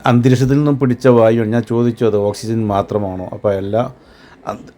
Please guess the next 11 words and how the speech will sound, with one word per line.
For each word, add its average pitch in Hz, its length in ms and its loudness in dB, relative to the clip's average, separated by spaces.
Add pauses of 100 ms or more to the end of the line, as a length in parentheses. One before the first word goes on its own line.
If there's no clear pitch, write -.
അന്തരീക്ഷത്തിൽ 147 720 0
നിറച്ച, 123 320 2
ഏഹ്, 123 400 -2 (120)
വായുവാണ്. 107 720 0 (1000)
അതിൽ 135 380 2 (1000)
ഹൈഡ്രജനും 131 640 2
ഓക്സിജനും 117 640 0
ഉണ്ട്. 95 200 -6 (1600)
തേർട്ടി 104 280 2
ഫൈവ് 117 260 2
പെർസെൻറ്റേജ് 113 760 -4